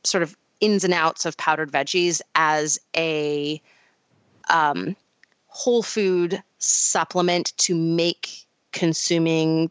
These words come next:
the high amount of vegetables that we ideally would, to make that easier.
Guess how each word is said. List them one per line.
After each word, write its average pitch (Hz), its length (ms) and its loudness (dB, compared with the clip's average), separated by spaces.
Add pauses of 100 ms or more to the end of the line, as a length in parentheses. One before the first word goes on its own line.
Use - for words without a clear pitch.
the 160 140 0
high 151 720 0 (440)
amount 151 600 0
of 156 80 0
vegetables 147 720 -2
that 147 180 0 (400)
we 156 140 0
ideally 151 480 0
would, 151 480 0 (420)
to - 140 2
make 175 380 2
that 151 300 0
easier. 165 600 -2